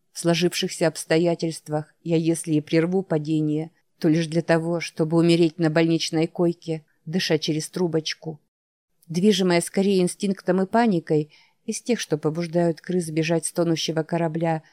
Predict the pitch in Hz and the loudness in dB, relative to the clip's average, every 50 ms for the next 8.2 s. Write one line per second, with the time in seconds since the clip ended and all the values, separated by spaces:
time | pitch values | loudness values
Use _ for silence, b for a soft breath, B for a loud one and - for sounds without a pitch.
0 | b b b - - - 160 160 151 160 156 - 175 160 165 165 156 160 160 156 | b b b -4 0 2 4 4 4 2 2 2 2 2 4 4 4 4 4 4
1 | 151 151 151 147 - 165 156 156 156 165 170 165 180 185 185 180 175 165 160 156 | 2 2 0 0 0 0 2 2 2 0 0 0 0 0 2 2 2 2 2 0
2 | 156 156 151 147 147 - _ _ _ _ _ _ _ _ _ 165 165 165 156 - | 0 0 -2 -4 -6 -10 _ _ _ _ _ _ _ _ _ -2 -2 -2 -2 -4
3 | - 160 170 170 165 160 160 160 - - 165 175 170 - - 170 165 151 - - | -4 -2 0 2 2 2 2 0 0 0 0 -2 -2 -2 -2 -2 -2 -2 -4 -8
4 | B B B B B B B B - 160 170 190 214 190 - - - - b b | B B B B B B B B -10 -4 0 0 0 0 0 -6 -14 -16 b b
5 | b b b _ _ - 185 175 165 185 180 165 160 170 165 - 165 160 170 170 | b b b _ _ -8 -6 -2 0 -2 -2 0 -2 -4 -2 -2 0 2 2 2
6 | 175 165 185 190 185 180 170 165 160 180 175 185 180 190 175 - 180 170 - 175 | 2 2 2 2 2 2 2 2 0 2 2 2 2 0 0 -2 -4 -2 -2 -2
7 | 170 - - 175 - - 180 175 - - - 170 180 190 202 208 202 185 165 175 | -2 0 -2 -2 0 0 -2 -2 -2 -4 -2 0 0 2 2 0 0 0 -2 -2
8 | 175 170 156 156 | 0 0 -2 -4